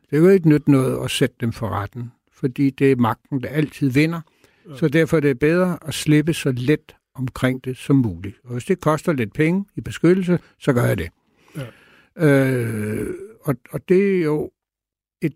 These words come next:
Speaker 1: tegn på, og det er også derfor, at den russiske mafia den dag i dag, selvom den er mindre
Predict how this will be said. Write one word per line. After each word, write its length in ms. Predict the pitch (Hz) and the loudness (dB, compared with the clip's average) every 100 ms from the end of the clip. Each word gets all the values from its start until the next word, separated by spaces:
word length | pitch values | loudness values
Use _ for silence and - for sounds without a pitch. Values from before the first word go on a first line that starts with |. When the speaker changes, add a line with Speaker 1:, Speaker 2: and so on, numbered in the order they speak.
| - | -4
Speaker 1:
tegn 340 | 160 185 208 | 0 0 0
på, 240 | - 165 | 0 0
og 140 | 143 135 | 0 0
det 60 | 147 | 0
er 40 | |
også 200 | 151 - | 0 0
derfor, 220 | 156 147 | 0 0
at 100 | 139 | -2
den 80 | 139 | 0
russiske 420 | 123 131 156 - | 0 0 -2 2
mafia 340 | 117 110 - 123 | 2 2 0 -2
den 200 | 117 107 | 0 0
dag 200 | 117 120 | 2 2
i 20 | |
dag, 260 | 147 156 | 2 2
selvom 260 | 143 147 131 | 2 0 0
den 120 | 131 | 0
er 60 | 127 | 2
mindre 440 | 123 131 - 127 | 2 2 2 0